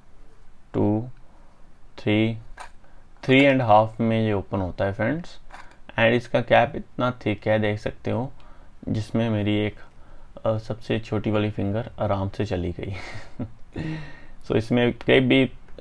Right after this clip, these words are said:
नाइस, एक पार्कर लुकिंग ऊपर लिखा है गाइडर and एक ब्लैक फिनियल। क्लिप इनका मुझे अच्छा लगता है, ऐसा विंटेज क्लिप मुझे personally बहुत ही अच्छे लगते हैं पार्कर जैसे।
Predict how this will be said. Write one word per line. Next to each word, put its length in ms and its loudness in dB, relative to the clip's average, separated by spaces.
नाइस, 580 4
एक 200 0
पार्कर 320 6
लुकिंग 460 0
ऊपर 220 0
लिखा 280 0
है 120 2
गाइडर 460 0
and 200 0
एक 160 -2
ब्लैक 300 2
फिनियल। 520 0
क्लिप 200 6
इनका 240 4
मुझे 200 4
अच्छा 220 2
लगता 300 2
है, 120 6
ऐसा 360 6
विंटेज 500 0
क्लिप 300 0
मुझे 300 0
personally 440 0
बहुत 180 -2
ही 40 0
अच्छे 220 -4
लगते 240 -6
हैं 120 -4
पार्कर 360 -4
जैसे। 320 -6